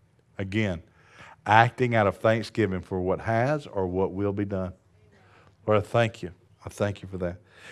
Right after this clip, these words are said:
And then there's yada, which means extending hands vigorously.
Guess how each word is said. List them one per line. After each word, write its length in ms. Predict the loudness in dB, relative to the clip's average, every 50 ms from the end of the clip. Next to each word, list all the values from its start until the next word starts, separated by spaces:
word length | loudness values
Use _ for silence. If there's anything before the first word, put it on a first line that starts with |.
| -14 -4
And 100 | 0 2
then 80 | 4 6
there's 220 | 6 4 4 4
yada, 420 | 6 8 10 12 12 12 10 8 6
which 240 | 4 2 0 -2 -2
means 320 | -2 0 0 0 -2 -4
extending 680 | -6 -6 -6 -6 -8 -2 2 2 2 4 2 2 0 2
hands 400 | 2 2 4 4 2 2 -2 -6 -14 -18 -18 -16 -10 2
vigorously. 920 | 6 6 6 6 6 2 2 2 2 2 0 -2 0 2 2 2 2